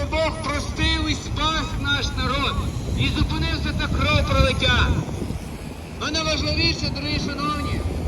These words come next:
я вам хочу нагадати, сказати добру звістку, яка написана в тій святій Євангелії. Бо я не соромлюсь Євангелії, бо вона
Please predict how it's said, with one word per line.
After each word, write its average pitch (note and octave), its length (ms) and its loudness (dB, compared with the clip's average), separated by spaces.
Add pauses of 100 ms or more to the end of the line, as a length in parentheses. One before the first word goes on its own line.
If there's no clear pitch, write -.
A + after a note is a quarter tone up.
(240)
я - 80 -2
вам - 160 0
хочу D#4 380 2
нагадати, C#4 760 2 (100)
сказати A3 640 0
добру D#4 320 2 (120)
звістку, D#4 460 0 (640)
яка - 240 2
написана - 760 2
в - 40 0
тій D#4 240 0
святій D4+ 320 0
Євангелії. D4+ 720 -2 (680)
Бо - 80 0
я D#4+ 240 2
не D4+ 140 -2 (120)
соромлюсь D#4 600 4
Євангелії, D4+ 800 4 (500)
бо - 100 2
вона D#4+ 680 4